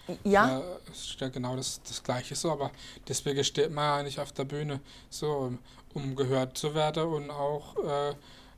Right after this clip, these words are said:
Speaker 2: ja, was mitzunehmen, um Spaß zu haben und, äh, Leute zu begeistern, ne? Das ist ja das.
Speaker 1: Genau, und weil,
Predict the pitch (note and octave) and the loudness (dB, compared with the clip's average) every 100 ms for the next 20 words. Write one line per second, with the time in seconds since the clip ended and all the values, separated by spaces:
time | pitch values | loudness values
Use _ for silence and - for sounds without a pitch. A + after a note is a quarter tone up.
0 | - C3+ C3+ C3 - C3 - C3+ - D#3+ | -6 0 2 2 2 0 2 -2 0 2
1 | E3+ D#3+ B2+ C3 C3 B2+ - B2+ B2+ - | 4 2 2 0 -2 -4 -2 -2 -2 -2
2 | D#3+ D#3+ C#3+ C3+ F#3 D3+ C3 - - G#4+ | 2 2 2 -2 -4 -4 -6 -6 -4 -2
3 | D3 C3+ C3 C3+ C3+ C#3+ D3 E3 E3+ - | 0 0 0 0 -2 -2 0 2 2 0
4 | B2+ A#2 C3 - - - C3 C3 - - | -6 -6 -8 -12 -14 -8 -8 -6 -8 -10
5 | - - - - - A#3 B3 B3+ F#3+ F#3+ | -16 -20 -8 -4 4 6 8 8 8 8
6 | G3 | 6